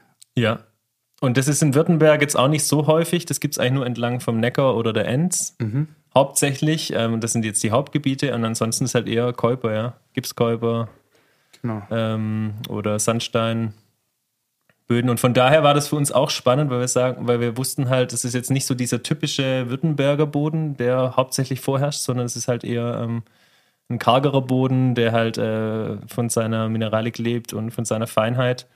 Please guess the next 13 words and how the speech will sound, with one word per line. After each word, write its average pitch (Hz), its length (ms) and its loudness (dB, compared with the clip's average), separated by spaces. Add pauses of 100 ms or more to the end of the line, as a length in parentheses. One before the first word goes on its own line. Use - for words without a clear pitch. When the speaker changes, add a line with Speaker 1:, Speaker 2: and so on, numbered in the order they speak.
(500)
Speaker 1:
Und 113 280 -8
das 120 140 0
hat 127 120 2
uns 120 160 0
eigentlich 117 300 0
dann 117 160 0
auch 107 140 -2
so 110 420 -4 (140)
gereizt 117 540 0
an 113 120 -2
der 110 100 -2
ganzen 110 480 -4
Sache. - 440 -6